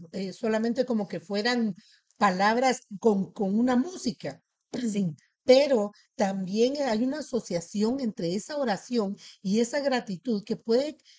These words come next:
Speaker 1: elevarse nuestra alabanza a ese nivel, ¿verdad?
Speaker 2: Exacto.
Speaker 1: Esa comunión con el Señor. Y cuando lo decía la hermana, eh,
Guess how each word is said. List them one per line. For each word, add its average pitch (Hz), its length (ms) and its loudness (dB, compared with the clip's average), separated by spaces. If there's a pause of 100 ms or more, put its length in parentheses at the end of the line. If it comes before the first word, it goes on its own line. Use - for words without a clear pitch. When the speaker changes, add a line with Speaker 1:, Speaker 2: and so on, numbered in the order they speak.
Speaker 1:
elevarse 233 920 0
nuestra 196 460 -4
alabanza 175 640 -4
a 170 80 -4
ese 240 240 -6
nivel, 262 320 -6
¿verdad? 175 320 -8
Speaker 2:
Exacto. 233 320 -8
Speaker 1:
Esa 277 240 -2
comunión 214 420 -4
con 269 140 -10
el 269 100 -6
Señor. 262 380 -8
Y 208 140 -8
cuando 208 260 -4
lo 185 100 -6
decía 202 300 -4
la 269 80 -4
hermana, 226 400 -6 (320)
eh, 170 640 -6